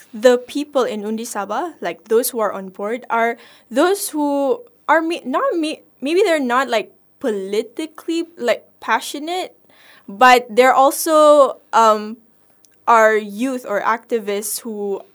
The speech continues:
are, you know, like, doing something for the community. Um,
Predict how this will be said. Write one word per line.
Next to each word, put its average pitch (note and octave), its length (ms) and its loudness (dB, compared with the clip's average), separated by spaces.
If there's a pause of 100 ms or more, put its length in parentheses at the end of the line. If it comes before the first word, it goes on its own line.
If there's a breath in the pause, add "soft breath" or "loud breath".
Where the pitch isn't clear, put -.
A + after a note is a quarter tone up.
(140)
are, F#3+ 640 -4 (320)
you A#3+ 240 -2
know, G#3+ 160 0
like, G3+ 160 -4
doing B3+ 240 -4
something A#3+ 320 -6
for D4+ 80 -10
the - 80 -8
community. G#3+ 720 -12 (460 loud breath)
Um, B3 640 6